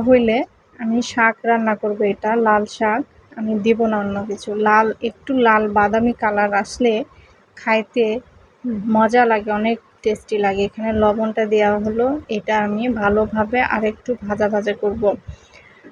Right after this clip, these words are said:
আগেকার দিনে লাল শাক দিয়ে ভাত খাইতে এত মজা লাগছে, এখনও লাগে, কিন্তু কেন জানি আগের মতো ওই টেস্টটা আর স্বাদটা আর পাই না। সেই সময়ের স্বাদ আর সেই সময়ের কালার, অসাধারণ একটা রান্না, অনেক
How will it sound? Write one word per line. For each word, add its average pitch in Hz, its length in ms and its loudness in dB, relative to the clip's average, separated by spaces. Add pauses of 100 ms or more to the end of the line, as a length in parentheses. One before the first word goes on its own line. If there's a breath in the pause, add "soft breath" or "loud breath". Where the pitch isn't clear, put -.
আগেকার 262 500 2
দিনে 294 260 6
লাল 226 320 4
শাক 269 340 2
দিয়ে 269 320 -2
ভাত 214 400 2 (280)
খাইতে 233 440 0 (140)
এত 196 260 -2 (140)
মজা 294 360 4 (140)
লাগছে, 269 520 2 (960)
এখনও 339 440 2
লাগে, 220 400 2
কিন্তু 277 360 0 (180)
কেন 262 180 0 (100)
জানি 269 220 4
আগের 233 360 4
মতো 277 280 4
ওই 254 140 6
টেস্টটা 240 520 -2
আর 214 200 2
স্বাদটা 214 600 -2
আর 190 160 2 (140)
পাই 180 200 -2
না। 175 160 -6 (840)
সেই 254 280 2
সময়ের 277 480 6
স্বাদ 214 420 2
আর 208 120 4
সেই 226 240 0
সময়ের 247 400 2
কালার, 208 380 2
অসাধারণ 254 600 4
একটা 220 320 0
রান্না, 190 380 -2
অনেক 247 300 4